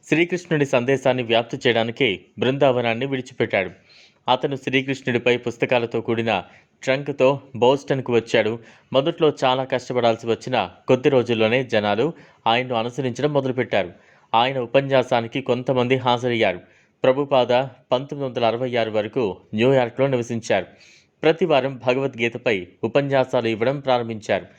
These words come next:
దీంతో పాటు ఆయన అమెరికాలోని న్యూయార్క్ నగరంలో ఇస్కాన్ను స్థాపించి విజయవంతంగా నడిపించారు. సంస్థ తెలిపిన సమాచారం ప్రకారం పంతొమ్మిది వందల అరవై ఆరు, పంతొమ్మిది వందల అరవై ఎనిమిది మధ్య పెద్ద సంఖ్యలో అనుచరులు మిషన్లో చేరారు. ఇది లాస్ ఏంజల్స్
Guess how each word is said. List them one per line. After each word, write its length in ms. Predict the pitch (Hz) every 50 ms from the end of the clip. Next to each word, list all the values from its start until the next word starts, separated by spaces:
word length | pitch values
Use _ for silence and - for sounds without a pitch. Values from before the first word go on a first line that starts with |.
| _ - - _ _ _ -
దీంతో 260 | 135 151 165 165 160
పాటు 280 | - 139 131 127 - 135
ఆయన 160 | 123 120 117
అమెరికాలోని 720 | 110 110 123 131 131 131 127 117 113 113 113 120 135 135 131 - -
న్యూయార్క్ 420 | 120 120 127 135 135 127 - -
నగరంలో 480 | 120 113 107 107 113 113 117 110 92 - - - - _ _ _ -
ఇస్కాన్ను 380 | 131 131 131 - 143 135 127
స్థాపించి 720 | 120 - - 120 113 110 - 120 113 104 - 143 156 156 143 - _
విజయవంతంగా 540 | 110 117 107 139 147 147 143 139 143 139 143
నడిపించారు. 540 | 131 123 117 135 127 123 - - 110 92 87 - _ _ _ _ _ _ _ -
సంస్థ 300 | 143 143 156 - - 160
తెలిపిన 380 | 143 139 131 127 - 135 127
సమాచారం 480 | 117 - 120 120 127 131 - - 123 120
ప్రకారం 480 | 120 123 117 113 123 123 117 104 92 87 _ _ _ -
పంతొమ్మిది 420 | 127 127 135 131 147 139 135 127
వందల 280 | 120 113 120 123 131 - - -
అరవై 340 | 110 110 117 120 117 110 113
ఆరు, 260 | 110 110 123 147 160 - - _ _ _ _ _
పంతొమ్మిది 420 | 123 123 143 139 165 147 139 135
వందల 320 | 123 113 107 113 120 127 127 - -
అరవై 240 | 113 120 123 127 123
ఎనిమిది 300 | 117 117 110 117 123 120
మధ్య 420 | 117 113 107 101 - 123 110 92 - - - _ _ _ _
పెద్ద 160 | 139 139 131
సంఖ్యలో 380 | 151 - 165 139 123 135 120 123
అనుచరులు 560 | 117 110 117 113 - 123 104 110 127 156 156 - - -
మిషన్లో 360 | 117 117 - - 131 123 120 113 - 117
చేరారు. 260 | 110 101 101 90 85 - - _ _ _ _ _ _ _ _ 127
ఇది 160 | 117 120 127
లాస్ 380 | 110 110 110 123 131 123 -
ఏంజల్స్ 420 | 127 117 113 110 117 127 143 143